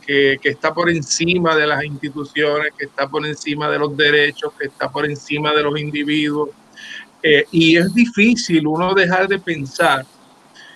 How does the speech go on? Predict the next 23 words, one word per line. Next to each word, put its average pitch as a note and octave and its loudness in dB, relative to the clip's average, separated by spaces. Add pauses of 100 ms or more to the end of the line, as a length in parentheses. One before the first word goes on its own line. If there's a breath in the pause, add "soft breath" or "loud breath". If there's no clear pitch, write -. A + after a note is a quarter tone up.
(140)
que C#3+ 4
hay E3+ 4
unos G#3 2
elementos E3 -2
aquí C#3+ -10
fascistas. D3+ -4
Fa-, - -8 (280 loud breath)
el D#3 -6
fascismo A#3+ 4
es C4 4
una C4+ 4
palabra G#3+ 2
que F#3+ -6
uno G#3+ 2
no G#3+ 2
le A3 6
gusta G3+ 0
usar D3+ 0 (140)
porque D3 -4 (680 loud breath)
ciertamente G3+ 0
dispara F3 0
unas E3 -8
reacciones F#3 -2